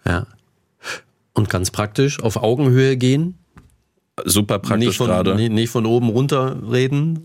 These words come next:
Speaker 2: Gerade
Speaker 1: Auf
Speaker 2: in der
Speaker 1: den,
Speaker 2: dunklen
Speaker 1: auf den
Speaker 2: Jahreszeit,
Speaker 1: Schlaf-,
Speaker 2: ja.
Speaker 1: auf den Schlafsack, um eben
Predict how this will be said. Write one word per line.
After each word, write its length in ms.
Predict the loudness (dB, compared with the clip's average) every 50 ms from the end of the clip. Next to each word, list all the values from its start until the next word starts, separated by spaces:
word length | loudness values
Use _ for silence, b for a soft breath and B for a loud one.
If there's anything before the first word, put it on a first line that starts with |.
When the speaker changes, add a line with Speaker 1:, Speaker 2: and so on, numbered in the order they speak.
| -4 -2
Speaker 2:
Gerade 220 | 0 0 0 0
Speaker 1:
Auf 20 | 0
Speaker 2:
in 60 | 0
der 100 | 0 0
Speaker 1:
den, 40 | 0
Speaker 2:
dunklen 300 | 0 0 0 0 0 0
Speaker 1:
auf 280 | 0 0 0 0 0
den 100 | 0 0 0
Speaker 2:
Jahreszeit, 20 |
Speaker 1:
Schlaf-, 260 | 0 0 0 0 0 -2
Speaker 2:
ja. 100 | -2 -2
Speaker 1:
auf 100 | 0 0
den 160 | 0 0 0
Schlafsack, 540 | 0 0 0 -2 -2 -4 -4 -4 -2 -2 -2
um 140 | -2 -2
eben 360 | -2 -2 -2 -2 -2 -4 -4